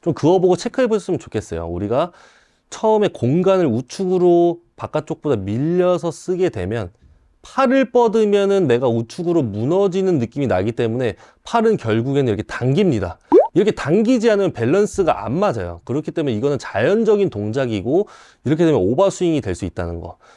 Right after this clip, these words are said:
그러면 우리가 다시 칠 때도 공간이랑 시간을 반대로 썼기 때문에 잘 맞을 수가 없습니다.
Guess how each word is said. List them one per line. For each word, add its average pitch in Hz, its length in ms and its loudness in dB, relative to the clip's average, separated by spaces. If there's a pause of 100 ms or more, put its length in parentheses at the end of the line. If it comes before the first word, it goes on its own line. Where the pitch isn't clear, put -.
(120)
그러면 113 420 0 (260)
우리가 113 360 2
다시 151 500 -2 (180)
칠 269 240 -2
때도 202 540 2 (1300)
공간이랑 233 680 4
시간을 240 380 0
반대로 143 500 0
썼기 190 360 -4
때문에 165 500 -2 (320)
잘 165 220 0
맞을 226 200 4
수가 175 220 -2
없습니다. 92 560 -4